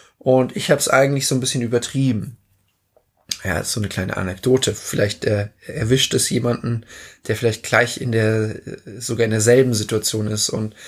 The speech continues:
es mal probiert mit etwas weniger. Oft ist weniger mehr.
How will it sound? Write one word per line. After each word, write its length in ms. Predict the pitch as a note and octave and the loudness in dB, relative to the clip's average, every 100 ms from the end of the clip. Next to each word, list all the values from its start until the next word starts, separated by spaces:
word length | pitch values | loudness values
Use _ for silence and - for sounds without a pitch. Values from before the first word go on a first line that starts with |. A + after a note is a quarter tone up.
| - - | -20 -14
es 120 | - B2 | -4 2
mal 160 | A2+ | 2
probiert 360 | - A2+ B2 - | 2 -2 -2 -2
mit 120 | - | -8
etwas 360 | - - A2 A#2 | -6 -4 -2 4
weniger. 640 | C3 C#3+ A#2+ G#2+ A2 G2+ - | 4 6 2 0 -2 -6 -4
Oft 300 | A2 - - | -4 -4 -8
ist 200 | - B2 | -6 -4
weniger 320 | A2 G#2 G2+ | -2 0 0
mehr. 320 | A2+ D#3 | 2 2